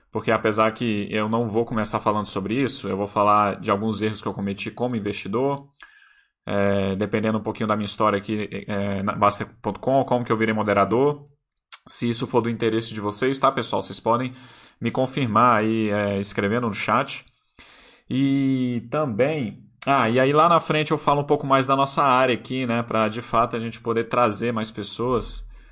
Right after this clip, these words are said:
pra a gente trazer mais gente pra, pra área de línguas, né? É, motivar as pessoas a falar inglês, tá bom, pessoal?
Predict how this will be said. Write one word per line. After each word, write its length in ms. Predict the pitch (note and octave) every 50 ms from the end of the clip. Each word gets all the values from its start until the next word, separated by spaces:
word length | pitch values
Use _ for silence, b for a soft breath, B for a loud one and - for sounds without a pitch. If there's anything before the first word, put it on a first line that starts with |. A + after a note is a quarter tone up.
| b b b b b b -
pra 720 | - G#2 G#2+ G#2 G#2 G2+ G2+ G2 G2+ G2 G2 G2 - - - - _ _ _ _ _ _ _ _ _ _ _ b b b b -
a 20 |
gente 220 | G#2 G#2 G2+ -
trazer 360 | - B2 B2+ B2 A2+ G#2+ B2+ C3+
mais 220 | C3 B2 A2 G2+
gente 580 | G#2+ G#2+ A2+ C3+ C#3 A#2+ - - - - - - - - _ - - - _ _
pra, 320 | - G2+ G2 G#2 A2 A2+
pra 180 | A2+ B2 A#2+ A#2+
área 180 | B2 B2+ C3
de 100 | B2+ D#3
línguas, 460 | E3+ D#3+ D#3 E3 D#3 A2 F#2 - -
né? 200 | - G2 A2+ A#2 - - - -
É, 100 | G#2 F#2+
motivar 640 | G2 G2 G#2 A2 A2+ C#3 D#3+ D#3 - C3 A2+ A#2+ C#3+
as 100 | D3 -
pessoas 320 | - A#2+ - - B2+ B2
a 80 | C3 B2
falar 260 | - A#2+ B2 B2 C3
inglês, 460 | D3+ C#3 A#2 G#2 A2+ A2+ A2+ - -
tá 100 | - -
bom, 160 | - A#2+ C#3+
pessoal? 300 | D3 - - - - -